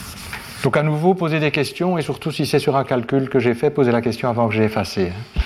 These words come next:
Donc, il, c'est, donc bêta,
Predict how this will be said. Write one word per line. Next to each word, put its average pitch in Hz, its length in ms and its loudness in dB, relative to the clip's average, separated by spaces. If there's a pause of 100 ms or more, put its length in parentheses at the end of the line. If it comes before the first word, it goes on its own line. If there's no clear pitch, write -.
(3000)
Donc, 131 200 2
il, 135 340 -4
c'est, 131 300 4
donc 131 240 2
bêta, 175 640 2